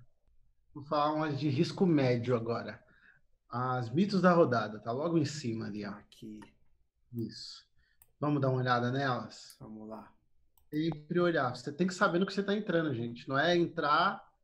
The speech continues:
Speaker 1: e depois você descobrir como funciona. Não. É seu dinheiro. E se você vai fazer algo, faz direito.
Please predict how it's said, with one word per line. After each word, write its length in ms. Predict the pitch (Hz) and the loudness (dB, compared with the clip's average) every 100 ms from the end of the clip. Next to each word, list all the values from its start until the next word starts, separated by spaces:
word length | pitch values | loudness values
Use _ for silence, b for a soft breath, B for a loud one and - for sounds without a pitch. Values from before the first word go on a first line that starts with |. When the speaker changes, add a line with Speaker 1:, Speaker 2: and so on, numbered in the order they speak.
| - | -12
Speaker 1:
e 60 | 151 | -4
depois 460 | 165 156 170 196 | -4 -2 0 0
você 240 | 185 185 190 | -2 -4 -8
descobrir 500 | - 190 151 160 156 | -6 -6 -2 -2 -2
como 180 | 156 | -8
funciona. 540 | 147 151 - 143 120 131 | -8 -10 -10 -8 -8 -6
Não. 500 | 370 180 180 156 - - _ _ _ - | -2 0 0 -2 -6 -20 _ _ _ -14
É 60 | - | -14
seu 240 | - 160 | -4 -4
dinheiro. 800 | 143 156 139 131 139 156 185 - b b - | 0 0 2 0 0 -2 -4 -6 b b -16
E 60 | |
se 100 | 208 | -10
você 180 | 277 - | -10 0
vai 100 | 294 | 0
fazer 260 | - 190 151 | 4 2 4
algo, 300 | 139 165 156 | 4 2 -2
faz 240 | - 262 | -4 -4
direito. 580 | 233 156 135 135 135 - | 0 0 2 -2 -6 -18